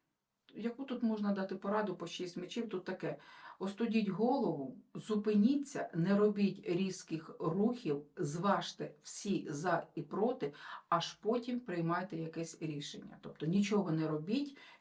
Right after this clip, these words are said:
е, от так от поспішаючи, хвилюючись, ось в такому якомусь дискомфортному стані.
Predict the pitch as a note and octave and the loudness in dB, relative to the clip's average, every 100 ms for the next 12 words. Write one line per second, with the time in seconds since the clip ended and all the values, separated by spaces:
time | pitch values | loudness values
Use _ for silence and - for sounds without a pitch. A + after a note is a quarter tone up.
0 | - - - - - E3 - - A#3 - | -8 -4 -2 -4 -2 -2 -2 -6 -8 -8
1 | F#3 - G3 E3+ D3+ D3 - - - - | -2 0 2 2 2 -4 -8 -10 -12 -20
2 | _ - - G#3 G#3 G3 F3+ D#3 D3 D3+ | _ -10 4 6 8 8 6 2 -2 -8
3 | - E3+ - - E3+ - G#3 F#3 F3+ F#3 | -8 -8 -10 -12 -8 -4 0 0 0 -2
4 | F3 E3 E3 F#3 - G3+ - F#3 - F#3 | -4 -6 -8 -8 -4 -4 -2 -2 -2 -4
5 | F3 F3 - E3+ C#3 C3+ - | -4 -6 -2 2 2 0 -6